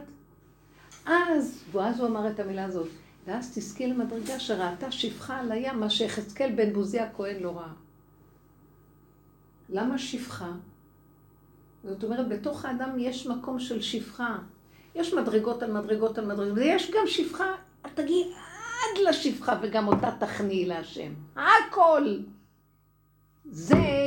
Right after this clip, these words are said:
יביא אותך למדרגה, מה שיחזקאל הכהן, מה החוכמה? ליחזקאל להכניע את עצמו? נו, אין לו אורות. מה מעניין את השפחה אורות?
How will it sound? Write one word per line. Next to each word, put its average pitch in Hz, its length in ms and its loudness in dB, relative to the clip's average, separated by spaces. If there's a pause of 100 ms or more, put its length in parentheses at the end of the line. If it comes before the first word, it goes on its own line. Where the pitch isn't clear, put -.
יביא 240 240 -2
אותך 277 220 -6
למדרגה, 233 380 -6
מה 220 140 -8
שיחזקאל 240 520 -6
הכהן, 208 420 -2
מה 170 60 -4
החוכמה? 196 600 -8 (200)
ליחזקאל 208 560 0
להכניע 202 540 -2
את - 120 -6
עצמו? 403 380 -6
נו, 220 180 -2
אין 220 140 -6
לו 480 80 -6
אורות. 226 760 0 (360)
מה 220 80 -2
מעניין 453 360 4 (140)
את - 60 -4
השפחה - 540 -2
אורות? 349 580 -2